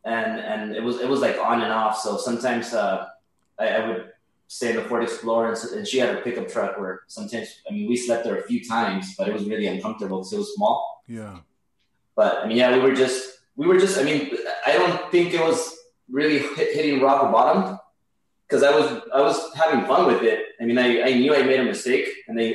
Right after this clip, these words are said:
Speaker 1: I knew it was just part of the process, and I knew that it, it was just all my fault, so I just needed to get back on track
Speaker 2: Mm.
Speaker 1: and go back to my, get my priorities right,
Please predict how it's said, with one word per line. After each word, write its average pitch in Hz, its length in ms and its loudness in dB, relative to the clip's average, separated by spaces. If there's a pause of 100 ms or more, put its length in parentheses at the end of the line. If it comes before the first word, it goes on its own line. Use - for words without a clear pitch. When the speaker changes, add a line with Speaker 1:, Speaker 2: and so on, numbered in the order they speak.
Speaker 1:
I 110 100 -2
knew 123 260 2
it 123 40 4
was 120 160 2
just 117 240 -2
part 123 140 2
of - 60 0
the - 120 -4
process, 120 480 0
and 107 80 -8
I 107 60 -4
knew 113 220 -2
that 117 260 2 (320)
it, 113 80 -6
it 120 160 -14
was - 240 -16
just - 280 -16
all - 120 2
my - 100 -4 (120)
fault, - 300 2
so - 120 -8
I - 40 -14
just - 160 -20
needed - 140 -20
to - 80 -20
get - 160 -14
back 113 140 -4 (100)
on - 100 -10
track - 200 0 (340)
Speaker 2:
Mm. 131 240 -8
Speaker 1:
and 107 120 -10
go 117 140 -2
back 117 320 2
to 107 60 -10
my, 98 400 -4 (100)
get 123 140 -4
my 120 100 -2
priorities - 580 0
right, 101 200 -6